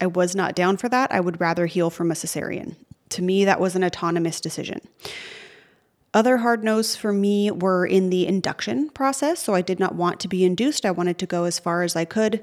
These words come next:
Um, I was, I was willing to be, I was willing to get a membrane sweep around forty-one weeks or forty-one and three,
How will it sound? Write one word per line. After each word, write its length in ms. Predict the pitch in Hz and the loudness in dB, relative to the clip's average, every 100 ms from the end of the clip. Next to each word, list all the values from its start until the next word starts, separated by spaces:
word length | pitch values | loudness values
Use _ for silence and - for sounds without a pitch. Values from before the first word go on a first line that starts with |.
| - | 0
Um, 260 | 196 180 185 | 2 4 4
I 160 | 190 | 2
was, 220 | 190 190 180 | 4 2 2
I 140 | 196 | 0
was 200 | 196 185 | 0 0
willing 320 | 220 247 240 | -2 0 -2
to 140 | 220 196 | -2 -2
be, 420 | 202 196 196 185 - _ | -2 0 0 0 -4 _
I 60 | 202 | 0
was 160 | 202 185 | 2 2
willing 220 | 233 254 | 0 0
to 100 | 208 | -2
get 80 | 202 | -2
a 60 | |
membrane 640 | 180 175 170 165 156 147 147 | 0 -2 -2 -2 -2 -2 -4
sweep 400 | - 151 151 - - - - - - | -4 -4 -4 -8 -18 -20 -20 -8 0
around 680 | 190 185 185 180 180 180 - | 2 4 4 4 2 -2 -8
forty-one 760 | - - 202 202 196 185 180 175 | -12 -2 0 2 2 2 0 0
weeks 500 | 180 175 - - - | -2 -2 -6 -8 -6
or 120 | 175 | -6
forty-one 920 | 170 - 190 185 175 170 165 165 175 165 - - | -6 -2 0 0 0 0 0 -2 -4 -6 -14 -2
and 200 | 180 160 | 0 0
three, 680 | - - 180 175 185 247 | -4 -4 0 0 0 -2